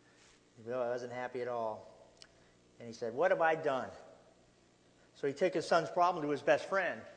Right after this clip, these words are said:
And as he was walking to his, going into his best friend's house, his best friend, uh, says, "You know, I sent my son to Israel, and guess what?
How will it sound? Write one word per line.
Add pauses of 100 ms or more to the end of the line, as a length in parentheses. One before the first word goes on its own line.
(540)
And
as
he
was (140)
walking
to
his, (340)
going
into
his
best
friend's
house,
his
best
friend, (360)
uh,
says, (240)
"You
know,
I
sent
my
son
to
Israel,
and
guess
what?